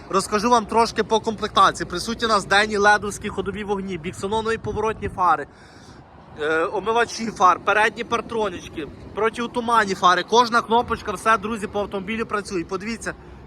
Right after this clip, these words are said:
він просто ідеальний, ніяких подряпин, сколів, царапин взагалі по автомобілю немає.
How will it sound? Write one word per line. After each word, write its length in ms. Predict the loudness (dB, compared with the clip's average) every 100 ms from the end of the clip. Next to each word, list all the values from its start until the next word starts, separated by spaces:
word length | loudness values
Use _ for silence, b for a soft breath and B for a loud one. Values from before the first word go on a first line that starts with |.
| -10
він 160 | -10
просто 420 | -2 0 0 -4
ідеальний, 600 | -8 -2 2 4 2 -2
ніяких 420 | 0 2 2 0 -6
подряпин, 680 | -6 0 0 0 -2 -10
сколів, 420 | -12 -4 -2 -2
царапин 480 | -4 -2 0 0 -4
взагалі 400 | -8 -6 -6 -8
по 160 | -8 -8
автомобілю 480 | -8 -10 -10 -12 -10
немає. 420 | -8 -4 -4